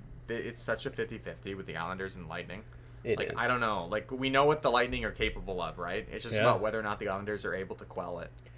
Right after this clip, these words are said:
Speaker 1: you know?
Speaker 2: Yeah, it, it
Speaker 1: Like
Speaker 2: depends what kind of night it is, too. Like, it's just, like, you could either have an eight nothing night or a three two over-, overtime win for the Islanders. It's just, like
Speaker 1: Va-, Varlamov's is,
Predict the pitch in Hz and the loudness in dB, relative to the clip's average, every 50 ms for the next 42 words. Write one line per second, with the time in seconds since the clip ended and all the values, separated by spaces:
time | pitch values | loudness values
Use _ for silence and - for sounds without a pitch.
0 | - - - 95 98 95 98 107 - - - - - 160 165 160 143 131 147 160 | -16 -12 -6 -2 -2 0 0 -2 -2 -6 -10 2 10 12 12 12 12 12 12 8
1 | - - 151 135 151 143 147 147 139 147 147 - 143 127 123 117 113 120 127 123 | 8 8 8 10 10 12 12 12 12 12 10 12 10 10 10 10 10 10 10 10
2 | 123 110 113 107 98 - - 131 120 113 110 110 110 117 110 - - 120 - - | 10 10 8 6 4 6 6 8 8 8 8 6 2 0 0 2 2 2 2 4
3 | - 107 104 - - - - 92 131 - - 113 120 120 123 123 113 120 113 113 | 4 4 4 2 -2 -8 -6 -4 -2 2 4 6 6 6 6 4 6 6 8 6
4 | 101 117 - - 123 131 107 127 120 117 120 120 117 120 127 143 139 123 117 110 | 6 6 4 2 2 2 2 2 2 2 4 6 8 8 8 8 8 6 6 4
5 | 104 - - - 120 117 - - 127 127 123 117 107 113 113 107 107 104 - 123 | 4 4 4 6 6 6 6 4 4 4 4 4 2 2 0 -2 -2 -2 0 2
6 | 120 110 113 110 - 113 104 101 98 107 104 101 95 - 101 98 98 101 101 95 | 2 2 2 2 2 2 2 4 4 2 2 2 0 -2 -2 -2 -2 -2 -2 -2
7 | 95 98 98 98 98 101 - 107 101 - - 113 110 - - 151 139 - - - | -2 -2 -2 -2 -2 0 0 0 0 0 0 0 2 6 6 6 6 4 0 0
8 | - 127 117 90 85 117 - 123 117 120 120 127 123 123 120 117 117 110 107 104 | 4 6 6 6 4 2 4 6 6 8 6 6 4 6 6 6 6 4 0 -6
9 | 101 | -6